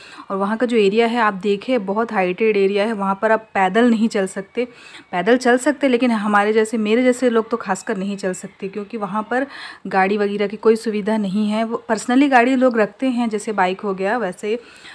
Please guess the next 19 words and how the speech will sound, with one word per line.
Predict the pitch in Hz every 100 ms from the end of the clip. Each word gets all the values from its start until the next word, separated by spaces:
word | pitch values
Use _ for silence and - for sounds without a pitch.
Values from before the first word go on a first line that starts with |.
| -
बस | 190 254 254
है | 247
वो | 240 226
भी | 233 254 269
बहुत | - 196 233 -
कम | - 226
ही | 240 269
चलता | 262 180 185
है, | 190 185
तो | 180 208
वहाँ | 208 196 214
पर | 220 247
जाना | 196 185 196 233
बोलने | 220 214
से | 226
सोचना | 262 202 - 202
ही |
पड़ता | 208 185 170
है। | 185